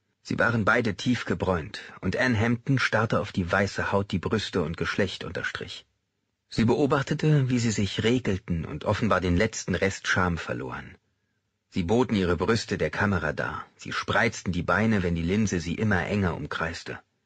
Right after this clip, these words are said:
Jeffers sprang vor ihnen herum, beugte und drehte sich und liebkoste sie mit der Kamera.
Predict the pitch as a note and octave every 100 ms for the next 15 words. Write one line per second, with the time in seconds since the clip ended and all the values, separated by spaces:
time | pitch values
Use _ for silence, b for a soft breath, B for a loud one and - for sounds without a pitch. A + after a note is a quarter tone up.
0 | _ _ - B2 - F2+ - - A2+ B2+
1 | - F2+ F#2+ E2+ F#2 F#2+ D#2+ G#2 B2 B2+
2 | - F2 E2 - A2 A2+ F2+ - - -
3 | F#2 A2 G2+ C3 C3 - G#2+ G#2 F#2 F2+
4 | - D#2+ C2+ -